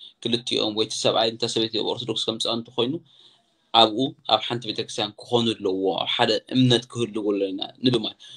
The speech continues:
ምስ ዘይኣማኒ እንተኮይኑ it's a different ነገር እዩ፣ ፍሉይ ዝኾነ እዚ፣ እ፣ ብስሩብ፣ እ፣ ምስ ዘይኣማኒ መውስቦ ክንገብር ኣይንኽእልና።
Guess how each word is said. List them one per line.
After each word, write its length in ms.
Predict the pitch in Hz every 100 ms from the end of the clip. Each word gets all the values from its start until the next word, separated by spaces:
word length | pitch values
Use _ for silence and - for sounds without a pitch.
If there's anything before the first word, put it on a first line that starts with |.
| - 123
ምስ 220 | 127 127
ዘይኣማኒ 420 | 143 214 175 165
እንተኮይኑ 320 | 170 - 175
it's 140 | 190 143
a 80 | 127
different 460 | 131 127 117 107 -
ነገር 280 | 110 110 110 110
እዩ፣ 140 | 110 110
ፍሉይ 240 | - 156 135
ዝኾነ 260 | - 104 82
እዚ፣ 140 | 107 107 - - _ _ -
እ፣ 80 | 113 98
ብስሩብ፣ 400 | 120 - 139 127
እ፣ 120 | 104 107
ምስ 180 | 95 127
ዘይኣማኒ 480 | 127 139 117 120 120 160 -
መውስቦ 300 | 143 123 131
ክንገብር 420 | 117 107 107 101 101
ኣይንኽእልና። 560 | 95 - 90 101 -